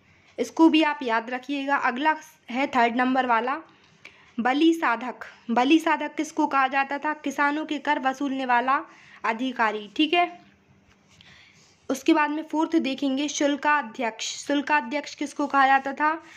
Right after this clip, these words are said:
शुल्क को वसूलने वाला अधिकारी जो रहता था उनको कहा जाता था। अगला प्रश्न देखेंगे क्वेश्चन नंबर नाइन्थ, मगध के किस प्रारंभिक शासन ने राज्य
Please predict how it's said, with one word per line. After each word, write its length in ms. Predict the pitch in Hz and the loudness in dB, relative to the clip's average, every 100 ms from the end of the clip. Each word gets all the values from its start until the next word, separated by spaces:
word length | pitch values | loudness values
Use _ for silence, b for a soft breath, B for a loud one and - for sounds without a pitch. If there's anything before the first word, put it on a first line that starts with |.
| B - | B 0
शुल्क 300 | 311 320 339 | 4 6 6
को 180 | 330 330 | 4 4
वसूलने 440 | 254 269 302 294 | 4 0 -2 0
वाला 240 | 277 269 285 | 2 2 2
अधिकारी 540 | 330 226 247 247 269 | 0 -2 0 0 0
जो 120 | 262 269 | -4 -6
रहता 300 | 233 226 233 | -4 0 0
था 120 | 277 - | -2 -4
उनको 280 | 262 254 226 | -4 -4 -6
कहा 220 | 208 202 | -6 -6
जाता 320 | 196 196 202 | -8 -8 -10
था। 140 | 190 214 - | -12 -10 -6
अगला 280 | 240 285 294 | -2 0 0
प्रश्न 360 | 277 277 294 | -2 -6 -6
देखेंगे 480 | 247 240 262 247 262 311 B B | -6 -6 -6 -6 -6 -10 B B
क्वेश्चन 340 | - 247 254 277 | -4 -2 2 2
नंबर 260 | 285 277 | 4 2
नाइन्थ, 440 | 269 240 247 285 285 | 0 -2 -2 -4 -4
मगध 400 | 240 240 302 - | -2 0 -2 -4
के 140 | - 311 | -6 -4
किस 220 | 320 320 | -4 -4
प्रारंभिक 560 | 294 262 262 277 311 - | 0 2 2 -2 -6 -2
शासन 400 | 269 240 285 269 | 0 0 -4 -6
ने 240 | 254 277 B B B - | -8 -10 B B B -6
राज्य 640 | 226 254 269 247 311 349 | -2 0 -2 -2 -2 -2